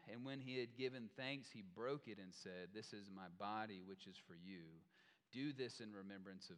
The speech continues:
me.' And in the same way, after supper, he took the cup, saying, 'This cup is the new covenant in my blood.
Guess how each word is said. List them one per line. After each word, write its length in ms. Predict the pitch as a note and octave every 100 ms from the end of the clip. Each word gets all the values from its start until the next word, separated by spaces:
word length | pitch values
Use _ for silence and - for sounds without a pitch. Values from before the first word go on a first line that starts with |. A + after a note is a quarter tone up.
| E2+
me.' 240 | D#2+ D#2+ - _ - - -
And 120 | A2+
in 80 | D3
the 80 | C#3+
same 400 | - D#3 D#3+ E3
way, 260 | C#3+ D3 D3
after 380 | B2 C3+ -
supper, 480 | A#2 - C3+ C3 C3+
he 100 | B2
took 280 | G2+ C#3 B2+
the 80 | G#2
cup, 320 | - C#3 B2
saying, 500 | - B2 A#2 A#2 A#2 A2 - - -
'This 300 | B2+ E3 - -
cup 300 | D#3+ C#3+ -
is 140 | A#2 G#2+
the 100 | A2
new 260 | A2 C3+ - D3
covenant 340 | C3+ A2 G2+
in 240 | F2+ G#2
my 160 | G2 G2
blood. 480 | F2+ G2 G2 F2+